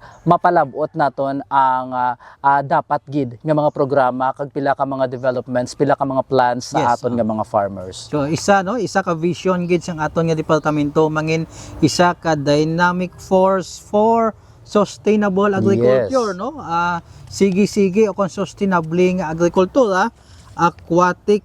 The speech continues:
Speaker 2: kag natural resources sectors sang aton nga,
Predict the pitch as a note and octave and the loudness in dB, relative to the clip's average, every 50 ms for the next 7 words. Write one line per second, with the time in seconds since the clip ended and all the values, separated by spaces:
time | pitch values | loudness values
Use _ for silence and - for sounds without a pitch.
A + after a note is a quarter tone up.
0 | - - - - F3 E3 D3+ C#3 C#3 D#3 E3+ E3+ - - F3+ F3 E3+ E3+ E3+ E3 | -8 -16 -4 -4 -2 -2 -2 -6 -4 -4 -4 -4 -2 0 2 2 4 2 2 2
1 | E3 D#3+ D#3 C#3 - - F3+ E3+ E3 D#3 - - G3 F#3 E3 - - - F#3+ F3+ | 2 2 0 0 -2 0 2 2 2 2 0 0 0 0 0 0 -2 -4 -4 -4
2 | - - - F#3 F3 F3 F3+ - - - - _ - - - - _ - - F3 | -4 -2 0 2 2 2 2 -2 -4 -14 -20 _ -20 -20 -20 -20 _ -4 0 0
3 | E3 D#3+ C#3 A#2 D3 D3+ D3+ D3 - - E3 D#3 D3+ D3+ D#3 D3+ D3+ D3+ C#3+ C#3+ | 0 0 -2 -2 0 0 0 0 0 0 0 2 2 0 -2 -2 0 0 0 2
4 | C#3+ C3+ A#2+ | 0 0 -2